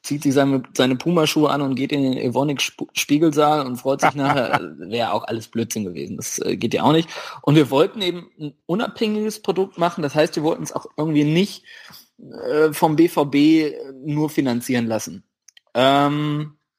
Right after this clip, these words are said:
Speaker 1: aber dennoch hat der B V B sofort gesagt, okay, geiles Projekt, geile Idee, Kohle kriegt er von uns trotzdem und war, war natürlich super. Und so ist es dann auch ein, ein sehr großes Gemeinschaftsprojekt geworden, wo wir es, glaube ich, geschafft haben, sehr viele Leute mitzunehmen, äh,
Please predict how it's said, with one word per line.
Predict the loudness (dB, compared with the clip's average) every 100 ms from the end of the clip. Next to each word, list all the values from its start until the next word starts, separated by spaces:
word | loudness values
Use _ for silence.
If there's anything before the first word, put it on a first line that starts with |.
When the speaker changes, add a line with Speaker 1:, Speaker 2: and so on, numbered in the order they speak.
| _ _ _ _ _ _ -6
Speaker 1:
aber | 0 2
dennoch | 2 2 0
hat | -2
der | -4
B | -4
V | -4
B | -4 -4 -4
sofort | -8 -10 -4 -2 -2
gesagt, | -2 -4 -4
okay, | -2 0 0 -2
geiles | -2 -2 -4 -10 0
Projekt, | 2 2 2
geile | 0 2
Idee, | 2 2 2 -2 -12 -20 _ -4
Kohle | 2 4
kriegt | 2 2
er | 2
von | 0
uns | -4 -2
trotzdem | -2 0 0 0 -2
und | -4 -4 -4 -12 -20 -14
war, | -8 -6
war | 0
natürlich | 0 2 0
super. | 2 2 0 -4 -16 -18 -4
Und | 0
so | 4 4
ist | 2
es | 0
dann | 2
auch | 4 2
ein, | 0 -2 -2
ein | -2 0
sehr | 2 2
großes | 2 0 -2 -2 -4
Gemeinschaftsprojekt | -2 -2 -4 -10 -6 0 0 -2
geworden, | 0 2 2 0 -8
wo | -4 0
wir | 2 0 -4 _
es, | -8 2
glaube | 2 2
ich, | -2
geschafft | -4 -2 0
haben, | 0 -2 -4 -6
sehr | -4 -4
viele | -6 -2 2
Leute | 2 2
mitzunehmen, | -2 -8 -4 0 0 -2 -12 -20 -20
äh, | -18